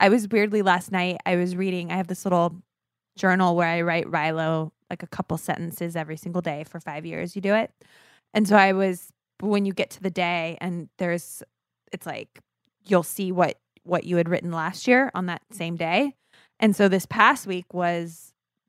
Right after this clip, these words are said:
oh, I was reading about when I was in the hospital and I was, like, scared about this, like, deadly infection. And I was just reading about being away from him. And, and I, all of a sudden I just started bawling. And I was like, "What? I thought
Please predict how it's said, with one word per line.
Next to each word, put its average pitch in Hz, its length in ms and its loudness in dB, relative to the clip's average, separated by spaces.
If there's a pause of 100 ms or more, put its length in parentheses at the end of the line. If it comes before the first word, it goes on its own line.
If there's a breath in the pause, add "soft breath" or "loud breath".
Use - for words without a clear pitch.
(140)
oh, 196 200 4
I 196 100 4
was 190 180 -2
reading 185 300 -2
about 170 260 2
when 175 120 -2
I 160 80 -2
was 170 140 -8
in 165 80 -4
the 160 60 -6
hospital 139 640 -8
and - 120 -8
I 92 80 -12
was, 135 120 -18
like, - 260 -12
scared 156 640 -6
about 151 260 -6
this, 151 160 -14
like, 151 160 -12
deadly 147 300 -12
infection. 165 480 -14
And - 20 -10
I 156 120 -12
was 165 100 -12
just 165 160 -16
reading 175 200 -10
about 175 180 -8
being 175 180 -10
away 214 260 4
from 226 160 4
him. 214 220 6
And, 185 220 0 (360 soft breath)
and 107 180 0
I, 208 160 10
all 233 180 6
of 339 40 2
a - 20 -4
sudden 330 180 0
I 311 40 0
just 247 120 -10
started 190 420 -4 (120)
bawling. 165 540 4
And 190 80 -4
I 214 40 2
was 220 80 -2
like, 226 160 -2
"What? 202 480 -8
I 254 80 -2
thought 370 380 6